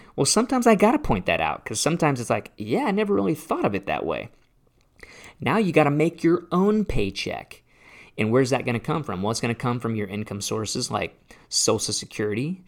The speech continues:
you know, maybe a pension, maybe some rental property, but a big chunk of it is gonna come from your investments. And that's why it's so important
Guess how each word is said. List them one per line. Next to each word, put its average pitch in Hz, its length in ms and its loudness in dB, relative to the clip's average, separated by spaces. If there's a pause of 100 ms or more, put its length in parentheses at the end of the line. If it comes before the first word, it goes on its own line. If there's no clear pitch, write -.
(160)
you - 100 -6
know, 87 120 -4
maybe 98 260 0
a 95 40 0
pension, 117 420 -4
maybe 98 160 -2
some 85 220 -8
rental 98 180 -4
property, 131 460 -2
but 117 180 0
a 107 60 0
big 143 320 0
chunk - 340 -8
of - 140 -8
it 71 200 -8 (100)
is 113 120 -4
gonna 110 180 -2
come 117 320 -4
from 110 320 -6
your 107 360 0
investments. 101 840 -6
And 110 180 -8
that's 135 200 -4
why 135 120 0
it's - 180 -2
so 135 340 0
important 160 680 -2